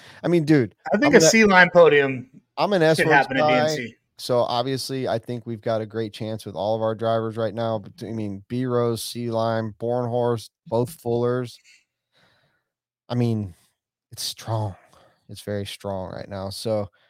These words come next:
Speaker 1: um, I'm hoping we take one or two of those spots, and then obviously I'm hoping Ultimate Racing Engines take, uh, you know, with some, some Nitrolux fuelage, um, taking some of those spots, both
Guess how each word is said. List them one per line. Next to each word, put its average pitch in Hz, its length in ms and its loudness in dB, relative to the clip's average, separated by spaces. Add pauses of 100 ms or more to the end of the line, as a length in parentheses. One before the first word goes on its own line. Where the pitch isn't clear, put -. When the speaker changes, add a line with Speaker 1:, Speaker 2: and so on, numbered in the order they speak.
(160)
Speaker 1:
um, 104 460 -8 (100)
I'm 127 80 -4
hoping 175 260 2
we 165 80 0
take 165 240 -2
one 151 160 -2
or 147 60 -2
two 156 220 -6
of 170 80 -4
those 117 180 -2
spots, 120 380 -2
and 131 80 -6
then 120 120 -2
obviously 127 380 -2
I'm 120 100 -6
hoping 123 300 -4
Ultimate 120 340 -6
Racing 120 320 -8
Engines 110 420 -8
take, 107 360 -6
uh, 104 320 -4 (240)
you 107 80 -20
know, 104 180 -8
with 104 180 -10
some, 101 340 -12 (160)
some 104 260 -12
Nitrolux 110 640 -6
fuelage, 113 560 -8 (380)
um, 101 280 -4
taking 101 280 -6
some 104 180 -8
of 95 60 -8
those 92 140 -8
spots, 104 360 -2
both - 400 -4